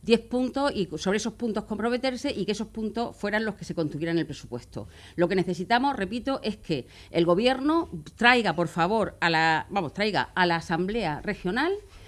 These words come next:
uno, una, las modificaciones presupuestarias que hagan frente a esta pandemia y a esta, y a esta situación de necesidad social y también económica. Ahora mismo estamos en el momento del,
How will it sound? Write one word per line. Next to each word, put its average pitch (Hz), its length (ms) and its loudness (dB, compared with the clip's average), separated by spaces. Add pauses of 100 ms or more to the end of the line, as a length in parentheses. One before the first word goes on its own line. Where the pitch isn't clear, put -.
(500)
uno, 269 400 2
una, 262 280 2
las 214 120 0
modificaciones 214 580 0
presupuestarias 269 680 -2
que - 400 0
hagan 240 320 2
frente 269 580 -2
a 180 220 4
esta 196 240 -2
pandemia 202 640 0
y 165 60 0
a 160 140 4
esta, 190 400 0 (360)
y 185 100 2
a 214 40 6
esta 226 180 0
situación 226 440 -2
de 196 80 0
necesidad 190 560 -2
social 254 560 -2 (260)
y 190 100 -2
también 165 380 0
económica. 131 560 -4 (200)
Ahora 196 220 2
mismo 226 300 0
estamos 190 500 -2 (280)
en 185 120 4
el 185 80 8
momento 185 520 4
del, 165 380 2